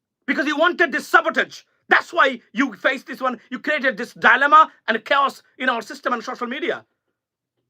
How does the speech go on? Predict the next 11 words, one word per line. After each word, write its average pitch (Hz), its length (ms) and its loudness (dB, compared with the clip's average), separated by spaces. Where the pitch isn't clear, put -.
Stop 370 320 4
this 269 120 -2
one, 175 140 0
ladies 180 220 -4
and 202 100 -4
gentlemen। 190 260 -2
আমি 214 140 -2
আবার 269 200 4
বলছি, 208 180 -6
stop 370 220 4
it। - 80 -12